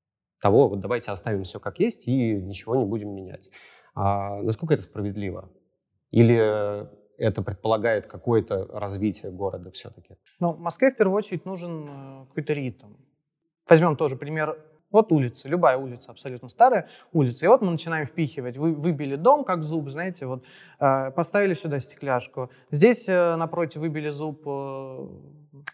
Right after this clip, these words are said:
Speaker 2: который был когда-то дом, поставили стекляшку.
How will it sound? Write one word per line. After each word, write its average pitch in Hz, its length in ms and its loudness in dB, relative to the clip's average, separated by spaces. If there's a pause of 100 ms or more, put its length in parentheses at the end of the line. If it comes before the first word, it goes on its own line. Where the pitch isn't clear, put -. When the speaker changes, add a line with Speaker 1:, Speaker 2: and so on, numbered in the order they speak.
(140)
Speaker 2:
который 131 280 -4
был 131 120 -10
когда-то 131 240 -6
дом, 135 160 -8 (220)
поставили 185 360 2
стекляшку. 135 680 -4